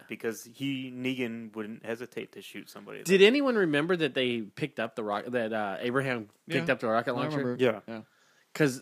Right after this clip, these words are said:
Speaker 2: 'cause it di-, I could forgot about it until it happened.
Speaker 3: Yeah.
Speaker 1: I just didn't know that they put it on the back of the truck. This is
Speaker 3: Yeah,
Speaker 1: what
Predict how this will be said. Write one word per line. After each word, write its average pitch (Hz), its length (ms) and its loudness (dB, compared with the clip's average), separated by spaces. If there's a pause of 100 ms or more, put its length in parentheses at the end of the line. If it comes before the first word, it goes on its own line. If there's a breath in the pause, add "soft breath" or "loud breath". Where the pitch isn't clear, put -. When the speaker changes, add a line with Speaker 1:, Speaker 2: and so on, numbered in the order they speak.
(120)
Speaker 2:
'cause 131 200 -10
it 156 300 0
di-, 190 120 8
I 208 240 8
could 190 200 -4
forgot 147 320 0
about 120 240 0
it 110 80 -10
until 117 380 -6
it 95 80 -6
happened. 147 540 -2 (160)
Speaker 3:
Yeah. 110 160 -14 (540 loud breath)
Speaker 1:
I 165 120 0
just 196 180 -4
didn't 151 160 0
know 131 140 2
that 120 180 0
they 110 100 0
put 120 220 -2
it 117 40 2
on 110 120 0
the 104 80 -8
back 117 380 -6
of 117 80 -10
the 180 100 -14
truck. - 300 -8 (120)
This 139 120 -4
is 131 140 0
Speaker 3:
Yeah, 123 100 -2
Speaker 1:
what 147 80 4